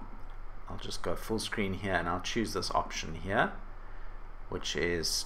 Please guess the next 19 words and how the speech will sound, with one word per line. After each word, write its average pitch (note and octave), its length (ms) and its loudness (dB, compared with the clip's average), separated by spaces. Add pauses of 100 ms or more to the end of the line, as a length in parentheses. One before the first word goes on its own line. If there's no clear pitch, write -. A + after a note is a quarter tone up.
to - 140 -2
go F2+ 240 2
mobile, F#2 760 8
and F2 480 0
let's F2 320 -2
choose E2+ 960 -2 (720)
an D#2+ 220 -2 (100)
iPhone. D#2+ 1300 0 (3000)
We F2+ 60 -6
don't F2+ 120 -2
want F2 260 -6 (140)
the F#2+ 80 0
Pro F2+ 560 -2
ones. - 480 0 (1080)
Well, A2+ 100 2
let's A2+ 280 -2
choose G#2 640 2
a - 60 -4
Samsung E2 1300 0